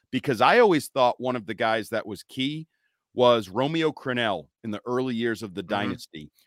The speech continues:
Speaker 1: You're not gonna find a nicer, happier, more smiling man than Romeo Crennel.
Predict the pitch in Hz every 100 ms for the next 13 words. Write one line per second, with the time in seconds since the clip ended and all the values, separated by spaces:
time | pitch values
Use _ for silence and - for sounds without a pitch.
0 | _ 135 185 220 208 156 - 151 127 110
1 | 113 135 - 151 147 135 _ _ 131 131
2 | - 143 139 131 107 101 - - 120 117
3 | 135 143 135 123 117 110 90 80 73 _
4 | _ 107 104 117 120 120 107 113 110 110